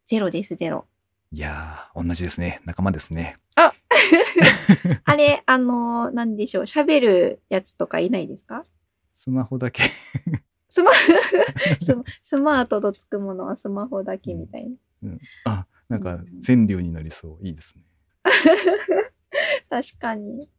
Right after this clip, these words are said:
Speaker 2: じゃあ次、飛鳥さん、最後三つ目お願いします。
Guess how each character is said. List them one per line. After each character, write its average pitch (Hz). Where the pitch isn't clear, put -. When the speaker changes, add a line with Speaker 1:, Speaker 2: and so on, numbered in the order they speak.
Speaker 2:
じ 226
ゃ 160
あ 110
次、 92
飛 110
鳥 104
さ 87
ん、 80
最 117
後 85
三 92
つ -
目 175
お 101
願 85
い 80
し -
ま 107
す。 -